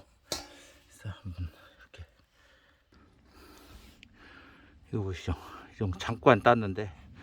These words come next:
아, 한 달을 땄습니다. 아, 이걸, 아, 먹고 남으면, 아, 서로 나눠도 먹고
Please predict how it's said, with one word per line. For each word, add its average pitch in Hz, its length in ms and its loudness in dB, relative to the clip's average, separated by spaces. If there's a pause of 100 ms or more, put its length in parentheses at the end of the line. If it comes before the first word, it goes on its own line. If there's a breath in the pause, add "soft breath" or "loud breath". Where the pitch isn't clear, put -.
(460 loud breath)
아, 76 600 -6 (760 loud breath)
한 - 160 -2
달을 135 160 4
땄습니다. 87 560 -2 (1120 loud breath)
아, 71 400 -8
이걸, 90 200 -2 (880 loud breath)
아, - 220 -8
먹고 - 200 0
남으면, 104 560 4 (1120 loud breath)
아, - 380 -8
서로 127 240 -4
나눠도 98 320 0
먹고 95 320 -2